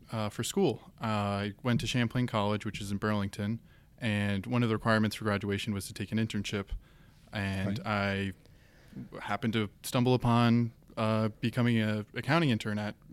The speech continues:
Speaker 1: Opportunities Credit Union. And by then, I didn't really know too, too much about credit unions. I don't know,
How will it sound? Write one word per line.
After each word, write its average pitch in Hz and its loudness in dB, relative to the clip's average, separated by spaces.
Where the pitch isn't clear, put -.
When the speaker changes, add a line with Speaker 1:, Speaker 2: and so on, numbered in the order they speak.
Speaker 1:
Opportunities 113 -2
Credit 151 0
Union. 101 -2
And 107 -2
by 107 2
then, 151 2
I 135 2
didn't 143 0
really 127 4
know 117 4
too, 131 0
too 123 -2
much 113 0
about 107 -2
credit 127 2
unions. 104 2
I 101 0
don't 98 2
know, 98 0